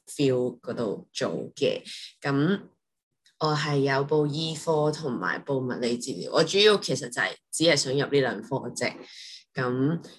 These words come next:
呃，咁 turn out 醫科就唔夠成績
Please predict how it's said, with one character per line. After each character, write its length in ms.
呃， 560
咁 200
turn 400
out 160
醫 100
科 240
就 80
唔 360
夠 180
成 180
績 180